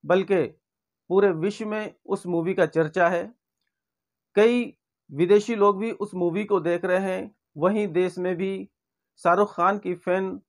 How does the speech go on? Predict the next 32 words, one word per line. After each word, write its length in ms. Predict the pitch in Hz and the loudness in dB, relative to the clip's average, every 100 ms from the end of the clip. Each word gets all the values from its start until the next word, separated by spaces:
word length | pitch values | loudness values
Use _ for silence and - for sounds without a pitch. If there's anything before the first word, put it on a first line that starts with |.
| _ 165 | _ 0
फॉलोअर्स 500 | 175 175 180 175 _ - | 2 4 2 -2 _ -12
की 100 | 170 | -8
संख्या 480 | 170 165 160 170 170 - _ | -4 -4 2 2 2 -2 _
काफ़ी 280 | 147 151 185 | -2 0 -2
तेज़ी 300 | 175 151 143 | -4 -4 -4
से 140 | 156 165 | -6 -4
बढ़ी 260 | 139 160 | -2 -2
है 160 | 151 117 113 _ _ _ _ _ _ | -2 -4 -6 _ _ _ _ _ _
और 280 | 220 247 - 247 | 2 2 0 -8
इस 180 | - | -8
मूवी 420 | 208 170 180 202 254 | -8 -4 -2 -2 0
को 140 | 240 | 0
लेकर 440 | 202 196 208 214 214 _ _ _ - | 0 0 2 2 0 _ _ _ -2
कई 180 | 208 185 | -2 0
जगह 460 | 196 196 208 202 - _ _ 139 | 0 2 -2 -2 -8 _ _ -2
विरोध 360 | 170 196 196 | 2 4 2
प्रदर्शन 460 | 160 160 165 185 185 | 0 0 0 -4 -2
भी 100 | 190 | -2
हुए 320 | 175 180 185 - _ _ _ | -2 -2 -4 -10 _ _ _
और 220 | 185 214 - 202 | 4 4 2 0
कई 200 | 220 196 | 0 0
जगह 460 | 190 185 190 196 202 _ _ _ - | -2 0 -2 -4 -10 _ _ _ -14
इसकी 520 | 165 196 196 185 - | -8 0 0 0 -2
नारेबाजी 540 | 147 151 170 170 170 190 | 0 2 4 4 2 0
भी 120 | 190 | -2
हुई, 260 | 185 185 180 185 _ _ _ - | -2 -2 -6 -16 _ _ _ 0
कई 180 | 208 190 | 0 4
जगह 500 | 202 208 208 196 202 _ 170 | 2 2 0 -2 -8 _ -16
इसका 240 | - 185 | -2 0
विरोध 400 | 160 147 170 180 | 0 0 2 2
भी 100 | 185 | 0
हुआ। 280 | 196 185 | 0 2